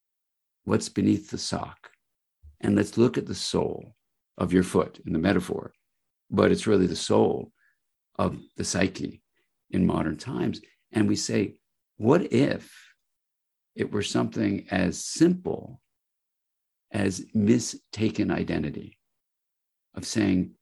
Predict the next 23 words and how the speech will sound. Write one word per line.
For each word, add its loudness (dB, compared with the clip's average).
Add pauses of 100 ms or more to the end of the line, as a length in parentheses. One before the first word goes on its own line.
(200)
your 6
identity 2
is -2
just -6 (240)
who 0
you 6
are, 4
and -2
take -2
the -2
word 2
self, -6 (240)
is 2
the 4
body, 0 (680)
or 6
bodies 0
like 0
yours, -6
you -2
know, -2
a -6
plural 0